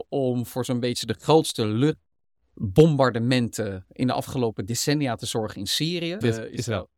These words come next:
Speaker 2: Ja, dus Is-, Israël heeft alle militaire assets verwoest.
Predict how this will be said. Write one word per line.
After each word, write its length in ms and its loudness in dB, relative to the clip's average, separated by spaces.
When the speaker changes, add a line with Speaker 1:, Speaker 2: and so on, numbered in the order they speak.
Speaker 2:
Ja, 140 4
dus 200 2
Is-, 240 -4
Israël 340 4
heeft 240 4
alle 480 6
militaire 800 2
assets 380 0
verwoest. 440 0